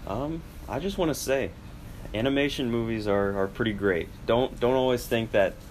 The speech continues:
they're just for kids. They can be for anybody. Yeah.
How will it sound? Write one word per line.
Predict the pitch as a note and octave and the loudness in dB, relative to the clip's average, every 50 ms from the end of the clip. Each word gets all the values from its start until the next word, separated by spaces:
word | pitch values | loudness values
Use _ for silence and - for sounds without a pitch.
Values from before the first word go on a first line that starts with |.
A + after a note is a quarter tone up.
| - - - - - - | -14 -12 -12 -8 -2 0
they're | G#2 G2+ | 0 0
just | F#2+ G2+ G2 F#2 - | 2 2 0 0 0
for | - F#2+ | -4 -6
kids. | F2 - - F#2 E2 E2 - - - - - - - - - | -4 -2 0 0 0 -2 -6 -8 -8 -8 -10 -14 -12 -8 -4
They | F#2+ G2 | -2 -2
can | G2 G#2+ G#2+ G2+ | 0 0 0 0
be | G2+ G2+ | 0 0
for | F#2 - - F#2+ F2 | -2 0 -2 -2 -2
anybody. | - - F#2 F2+ F2 E2 D#2+ - - - - - - - - - - - - - - - - - - - - - - - - - - - - - - - - - - - - - - - - - - | -2 -2 -4 -4 -2 -4 -4 -4 -6 -8 -8 -10 -12 -14 -14 -14 -14 -14 -14 -14 -14 -14 -14 -14 -14 -14 -14 -14 -14 -14 -14 -14 -14 -14 -16 -16 -16 -16 -14 -14 -14 -14 -14 -14 -14 -14 -14 -12 -12
Yeah. | F#2+ | -12